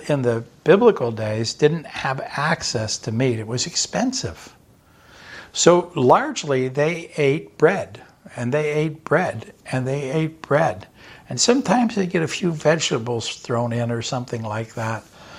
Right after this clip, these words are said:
But meat was a rare commodity that most of them could not afford.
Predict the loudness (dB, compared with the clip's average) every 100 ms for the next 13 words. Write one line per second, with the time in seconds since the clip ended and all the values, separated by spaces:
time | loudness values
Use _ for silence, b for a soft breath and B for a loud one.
0 | B B 2 2 0 2 2 2 4 4
1 | 4 -4 0 2 4 0 -2 2 4 4
2 | 2 -2 -4 -6 -2 2 4 4 0 -6
3 | -6 -8 -6 -4 -2 -2 -4 -8 -10 -8
4 | -10